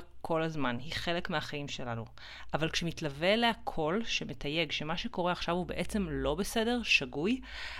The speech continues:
אז נכנסים לאיזשהו מאבק עם מה שקיים, במקום להבין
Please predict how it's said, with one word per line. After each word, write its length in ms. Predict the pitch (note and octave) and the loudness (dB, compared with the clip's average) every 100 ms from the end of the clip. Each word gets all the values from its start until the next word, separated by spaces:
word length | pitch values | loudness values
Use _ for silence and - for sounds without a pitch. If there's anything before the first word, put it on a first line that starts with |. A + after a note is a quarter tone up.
| - | 4
אז 240 | F3+ E3+ - | 4 4 0
נכנסים 420 | F3+ G3+ F#3+ B3 | 0 2 4 6
לאיזשהו 320 | B3+ B3 A3+ | 4 4 2
מאבק 560 | F3+ C#3 B2 D#3 A#3+ - - | 2 2 4 4 4 0 -2
עם 160 | E3 | 0
מה 80 | D#3 | 4
שקיים, 680 | - - - C3 A#2+ A3 A#3+ | 2 2 -2 -2 0 2 2
במקום 600 | E3 E3 - B3 C#4+ D4 | 0 -2 2 6 6 6
להבין 540 | A3+ E3+ F3 B3+ C#4 | 4 4 2 2 2